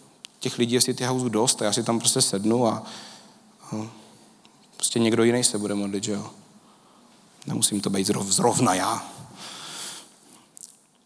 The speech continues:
Nedostatek záměrnosti v našem životě, pasivita. Proto jsme mluvili o těch životních hodnotách.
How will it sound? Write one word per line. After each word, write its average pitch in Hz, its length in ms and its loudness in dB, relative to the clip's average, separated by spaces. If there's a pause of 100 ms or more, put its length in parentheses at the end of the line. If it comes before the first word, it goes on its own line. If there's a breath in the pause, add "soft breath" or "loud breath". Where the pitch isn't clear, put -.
(540)
Nedostatek 151 520 0
záměrnosti 139 600 -2
v 120 40 -6
našem 113 320 -8
životě, 110 280 -6
pasivita. 120 640 -4 (260 loud breath)
Proto 160 220 0
jsme 170 160 0
mluvili 151 300 -2
o 139 80 -6
těch 135 160 -6
životních 143 400 -4
hodnotách. 135 680 -4